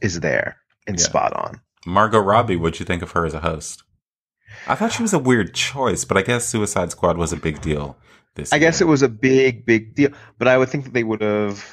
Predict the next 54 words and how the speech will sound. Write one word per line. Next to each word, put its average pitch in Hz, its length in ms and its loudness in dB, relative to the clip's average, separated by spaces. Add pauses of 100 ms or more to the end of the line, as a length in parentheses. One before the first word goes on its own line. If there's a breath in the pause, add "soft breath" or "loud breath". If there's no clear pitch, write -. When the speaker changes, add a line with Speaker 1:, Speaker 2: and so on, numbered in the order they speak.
(320 loud breath)
Speaker 1:
invited 101 640 -2
Jared 92 260 2
Leto 85 380 0
to - 100 -10
come - 200 -8
on, 69 100 -4
'cause 104 140 -6
when 104 80 2
I 107 40 4
think 110 200 -2
of 104 80 2
that 90 220 -2
movie, 90 220 0
I 80 80 4
still 92 200 -2
think 90 240 -4
of 82 100 -8
him, 85 180 -2
although 90 260 4
he 101 380 0
apparently 98 340 -2
was 98 100 0
only 92 180 0
in, 87 80 0
like, 82 140 0
five 87 280 2
minutes 85 300 -2
of 73 140 -2
it, 65 60 -4
'cause 101 60 -6
Speaker 2:
Yeah, 117 100 2
Speaker 1:
they - 80 2
Speaker 2:
he 101 40 -8
Speaker 1:
cut 92 140 0
Speaker 2:
was 80 60 2
Speaker 1:
everything 76 280 -4
out, 90 100 0
Speaker 2:
barely 98 200 -4
Speaker 1:
'cause 90 80 -4
he 92 80 -2
Speaker 2:
in 80 60 -2
Speaker 1:
was, 80 80 -8
Speaker 2:
it. 69 100 -16 (640)
Speaker 1:
he 98 80 0
was 92 160 2
just 101 340 0
cutting - 260 -2
up 78 180 0
and 80 120 -6
being 78 180 -2
a 73 60 -4
little 78 200 -4
too 104 280 0
method. 120 920 2